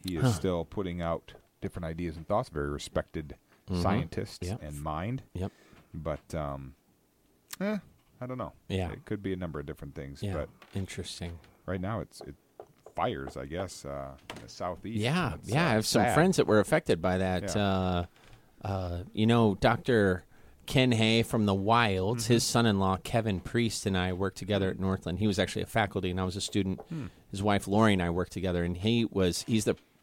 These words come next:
Speaker 2: principal of Hamilton Park Christian School or something out of Greenville, and they were on a retreat. The pastors were on a retreat in Gatlinburg, Tennessee this week, and they had to be evacuated, and they
Speaker 1: Is
Speaker 2: lost
Speaker 1: it
Speaker 2: their
Speaker 1: Hampton
Speaker 2: cars.
Speaker 1: Park or Hamilton Park?
Speaker 2: Hampton Park,
Speaker 1: Hampton
Speaker 2: Hampton
Speaker 1: Park,
Speaker 2: Park.
Speaker 1: yeah.
Speaker 2: And they lost their cars, their computers,
Speaker 1: Oh, no
Speaker 2: all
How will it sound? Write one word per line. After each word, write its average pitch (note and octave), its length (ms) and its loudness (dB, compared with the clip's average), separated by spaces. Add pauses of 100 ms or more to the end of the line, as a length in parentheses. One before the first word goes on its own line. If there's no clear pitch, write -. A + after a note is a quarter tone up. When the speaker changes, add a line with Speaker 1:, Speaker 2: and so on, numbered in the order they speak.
(100)
Speaker 2:
principal A2+ 460 4
of E2+ 240 2 (340)
Hamilton A2 680 2
Park - 380 0
Christian - 320 -2
School G#2 380 0
or A2+ 60 2
something B2+ 360 -2
out A2 80 2
of F#2+ 60 0
Greenville, B2 460 4 (280)
and G2+ 120 4
they A#2 100 8
were A#2+ 100 8
on A#2 120 6
a A2 60 6
retreat. C3 540 0
The - 80 -6
pastors G#2+ 600 2
were A2 80 0
on G2+ 100 4
a F#2+ 40 2
retreat B2+ 420 -2
in F#2+ 160 -2
Gatlinburg, G2+ 580 0
Tennessee G#2+ 420 0
this G#2 220 2
week, F2+ 300 -2 (500)
and G2+ 140 2
they G2+ 60 4
had G#2 140 4
to G2+ 40 2
be G#2 120 4
evacuated, F#2+ 640 2
and F#2 100 0
they F2+ 60 0
Speaker 1:
Is F2+ 40 0
Speaker 2:
lost F2+ 160 4
Speaker 1:
it F2+ 40 2
Speaker 2:
their - 80 0 (100)
Speaker 1:
Hampton D#3 240 4
Speaker 2:
cars. A2 140 6
Speaker 1:
Park E3+ 240 8
or F2 80 2
Hamilton D#2+ 460 -4
Park? B1+ 280 -4
Speaker 2:
Hampton A#2 400 2
Park, - 160 0
Speaker 1:
Hampton A#2 220 0
Speaker 2:
Hampton E2+ 240 0
Speaker 1:
Park, D2+ 160 -6
Speaker 2:
Park. G2 100 -8
Speaker 1:
yeah. C#2+ 140 -6
Speaker 2:
And G#2+ 80 2
they G#2+ 140 6
lost G#2 320 4
their F#2 120 0
cars, A2 580 4
their F2 120 -4
computers, G#2 540 4
Speaker 1:
Oh, D#3+ 60 12
no C3 140 6
Speaker 2:
all G#2+ 80 8